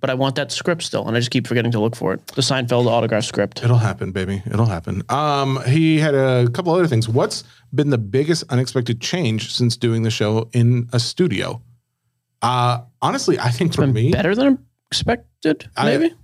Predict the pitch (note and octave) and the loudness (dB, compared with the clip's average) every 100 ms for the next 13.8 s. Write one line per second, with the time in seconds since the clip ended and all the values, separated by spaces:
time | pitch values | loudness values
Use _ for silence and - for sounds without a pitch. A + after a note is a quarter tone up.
0 | - C3+ E3+ D3 C3+ A#2+ - - - _ | -4 -2 0 2 2 0 -6 -8 -12 _
1 | _ _ C#3 B2+ B2+ D#3 C#3 A#2+ A#2+ C3 | _ _ 0 4 4 2 2 2 2 2
2 | B2 A#2+ B2 A#2+ B2+ A#2+ A2 A#2 A2+ A2 | 0 0 2 2 4 2 2 2 2 0
3 | A2 - _ - A#2 - _ _ C3 A#2 | -2 -6 _ -14 -14 -16 _ _ 0 0
4 | A#2+ A2 C3 C3+ C#3 D3 C#3 A2+ C3 B2+ | -2 -4 0 2 4 2 2 0 -2 0
5 | A2 G#2+ A2 - _ _ _ _ _ _ | 0 -2 -4 -6 _ _ _ _ _ _
6 | _ - B2+ B2 F3+ D3+ - D3 D#3+ B3 | _ -4 -4 0 0 0 -2 -2 0 0
7 | C3 B2 C#3 E3+ C#3+ A2+ A#2 B2+ F#3+ B2+ | 2 2 2 2 2 2 2 2 4 2
8 | A#2+ A#2+ B2 A#2+ A#2+ A#2+ A2+ G#2+ C3+ A2+ | 2 0 0 0 0 0 0 0 0 0
9 | A#2 G#2+ G#2 - G2 G2+ B2 C3 B2+ C3+ | -2 -2 -2 -2 -4 -2 2 2 2 2
10 | A#2+ - - _ C#3+ C#3 D3+ F3 D#3 A#2+ | -2 -12 -20 _ -2 0 -2 0 2 0
11 | - C3 C3 D3 D3+ D3 B2+ A#2 A#2+ - | -2 -4 -2 -2 0 -2 -2 -2 -2 -2
12 | B2+ A#2 B2+ B2 A2+ G2+ A2 A2 A2+ A2+ | -2 0 0 0 -2 0 0 0 -4 -2
13 | D3+ C3 B2 A#2 A#2+ A2+ A#2 G#2 | 0 2 2 2 2 2 0 -2